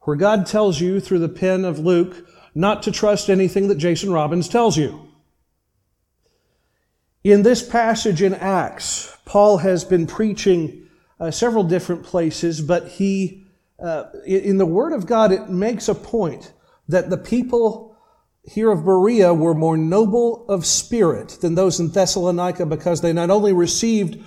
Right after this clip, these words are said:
the word, the gospel, with eagerness, but they also searched the Scriptures daily. They examined the Scriptures daily to prove what Paul had said was so.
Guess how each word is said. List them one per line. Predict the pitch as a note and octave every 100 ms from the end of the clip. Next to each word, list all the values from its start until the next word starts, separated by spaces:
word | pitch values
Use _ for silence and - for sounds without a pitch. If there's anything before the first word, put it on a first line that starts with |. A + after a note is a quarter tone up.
| - - _ _
the | D3+
word, | E3 G#3 G3+
the | E3
gospel, | C#3+ F#3 C4 B3 - G3+ E3
with | E3+ E3
eagerness, | A3 A#3 G#3+ F#3+ C#3+ A#2+ - - - - _ _ _ _ _ -
but | G#3 F3+
they | G3+
also | A#3 A3+ G#3+
searched | F#3+ - B3+ - -
the | A#3+
Scriptures | - B3 A#3 - A3+ G3 D#3+
daily. | D3+ G#3+ G#3 E3+
They | C#3+ D#3+ E3
examined | D#3+ C#3+ C3 F3+ A#3 A#3+ A#3 A3+
the | G#3 G3
Scriptures | F#3+ - G#3+ G#3+ G3+ D#3
daily | E3+ G#3+ D#3+ B2+ B2+ - _ _
to | F#3+
prove | - - C4 B3+ F#3 D#3+ D3+ - - _
what | F#3+ F#3
Paul | - G#3+ G#3 G3+
had | E3 F3
said | - G3 F3
was | D3 D#3 D3+
so. | - F#3+ C3+ - -